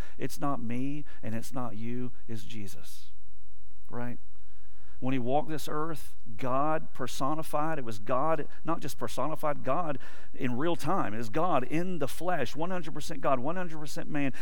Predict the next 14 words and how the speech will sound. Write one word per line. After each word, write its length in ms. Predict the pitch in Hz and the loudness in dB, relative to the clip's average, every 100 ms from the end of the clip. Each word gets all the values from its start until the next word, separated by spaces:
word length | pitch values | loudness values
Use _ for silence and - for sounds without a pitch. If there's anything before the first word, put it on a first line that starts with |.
| - | 0
and 100 | 135 | 0
everything 360 | 156 208 208 185 | 0 -2 -2 -2
that 120 | - | -2
happened 360 | 170 170 160 | -2 -2 -2
to 80 | 131 | -2
him 260 | 120 123 113 - - | 0 0 0 0 0
that, 200 | 156 160 | 0 0
that, 340 | 139 135 - 131 | 0 0 -2 -2
that 100 | 139 | -2
equated 400 | - 180 160 120 | 0 0 0 0
to 80 | |
pain 360 | 123 170 170 147 | -2 0 0 0
and 120 | 117 | 0
suffering, 520 | - 143 - 139 120 | 0 0 0 0 0